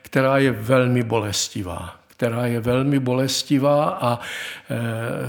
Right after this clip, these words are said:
zasáhlo to až do doby Pána Ježíše. Možná právě proto, eh,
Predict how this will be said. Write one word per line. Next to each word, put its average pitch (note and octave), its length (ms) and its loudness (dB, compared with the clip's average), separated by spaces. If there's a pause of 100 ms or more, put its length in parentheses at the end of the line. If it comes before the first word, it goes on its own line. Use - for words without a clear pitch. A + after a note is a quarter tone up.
(1700)
zasáhlo D3 920 6
to D3+ 520 2 (120)
až - 500 0
do C3 180 -4
doby B2+ 440 0 (340)
Pána A#2 640 -4
Ježíše. A#2 680 -6 (2750)
Možná D#3 360 4
právě C#3+ 400 4
proto, A2 480 -4 (1300)
eh, G#2+ 340 -10